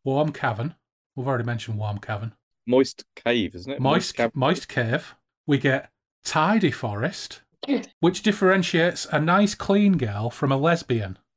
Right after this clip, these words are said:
Speaker 1: in James Herbert's mind. Because
Speaker 3: God,
Speaker 1: Ca-
Speaker 3: matted.
Speaker 1: Yeah, because Casey has a tidy forest. The lesbian has a matted forest.
Speaker 2: A matted triangle.
Speaker 1: Matted triangle.
Speaker 3: Matted triangle. <laughs>
Speaker 1: Good God. How to differentiate your women.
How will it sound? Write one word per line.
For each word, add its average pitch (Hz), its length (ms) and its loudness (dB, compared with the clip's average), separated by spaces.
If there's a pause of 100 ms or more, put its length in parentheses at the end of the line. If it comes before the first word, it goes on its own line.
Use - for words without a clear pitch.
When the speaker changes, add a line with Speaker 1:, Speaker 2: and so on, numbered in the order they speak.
(340)
Speaker 1:
in 127 120 -2
James 117 320 0
Herbert's 117 360 -2
mind. 123 400 -2 (400)
Because 196 240 2
Speaker 3:
God, 208 100 4
Speaker 1:
Ca- 202 180 2 (120)
Speaker 3:
matted. 208 400 -4 (260)
Speaker 1:
Yeah, 202 140 6
because 147 240 0
Casey 214 440 2
has 135 220 -4
a 131 40 -6
tidy 160 420 0
forest. 110 640 -6 (300)
The 139 80 0
lesbian 156 480 2
has 120 200 0
a 120 60 0
matted 131 540 -2
forest. - 680 -8 (640)
Speaker 2:
A - 60 -4 (120)
matted 151 400 0
triangle. 113 680 2
Speaker 1:
Matted 156 380 0
triangle. 147 540 0
Speaker 3:
Matted - 60 -10 (800)
triangle. 196 340 -6 (120)
<laughs> - 60 -10
Speaker 1:
Good 127 280 -2
God. 110 320 -8 (240)
How 196 180 0
to 165 120 -8
differentiate 143 680 -2
your 117 100 -6
women. 120 320 -2